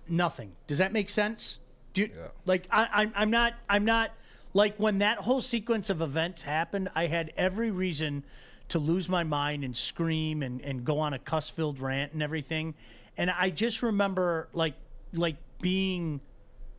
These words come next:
Speaker 1: like this.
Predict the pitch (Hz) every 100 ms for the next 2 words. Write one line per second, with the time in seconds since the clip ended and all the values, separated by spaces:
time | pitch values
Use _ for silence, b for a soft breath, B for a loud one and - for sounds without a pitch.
0 | - - - - - - - - - -
1 | - - _ - - - - - - -
2 | - - - - - - - - - 160
3 | 147 135 113 - -